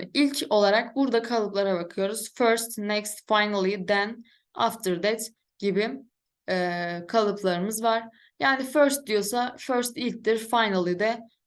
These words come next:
e, sondur büyük ihtimalle. O yüzden first, e, deyince, e, ilk cümlemiz olduğu için,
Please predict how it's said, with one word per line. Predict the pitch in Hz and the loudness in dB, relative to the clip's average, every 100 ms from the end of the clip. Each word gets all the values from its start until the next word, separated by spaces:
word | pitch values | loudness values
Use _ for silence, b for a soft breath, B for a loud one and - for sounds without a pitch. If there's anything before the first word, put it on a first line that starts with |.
| - | -12
e, | - | -4
sondur | - 247 202 175 165 | 0 2 2 0 -2
büyük | 170 | -6
ihtimalle. | - - 175 175 185 233 - | -6 -4 -2 0 2 0 2
O | 247 | 4
yüzden | 226 190 208 247 B B _ _ | 4 2 2 0 B B _ _
first, | - 262 254 - - - _ _ _ _ - | 2 2 2 -2 -8 -18 _ _ _ _ -4
e, | 196 190 185 196 | 2 2 2 0
deyince, | 233 214 190 202 240 - _ _ _ _ _ _ - | 0 2 2 0 -2 -12 _ _ _ _ _ _ 0
e, | 196 185 185 180 | 2 2 0 -2
ilk | - 240 233 | -6 -8 -4
cümlemiz | 202 190 180 180 196 | 0 2 4 2 4
olduğu | 190 180 | 4 2
için, | 180 180 240 247 | -2 -2 -6 -8